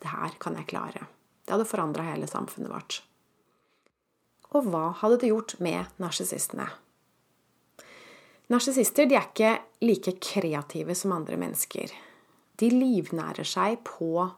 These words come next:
kreative og arbeidsomme mennesker. Så hva skjer om narsissistene ikke har noen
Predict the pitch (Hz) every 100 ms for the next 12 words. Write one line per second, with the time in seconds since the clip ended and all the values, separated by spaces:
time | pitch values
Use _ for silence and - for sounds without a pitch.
0 | _ _ _ - - 208 240 233 254 262
1 | 285 196 185 - 185 160 156 151 - -
2 | 156 151 151 160 _ - - - - -
3 | - - _ _ _ - - - 262 247
4 | - 151 151 147 - _ 220 220 208 233
5 | 196 - 202 196 - 160 165 190 160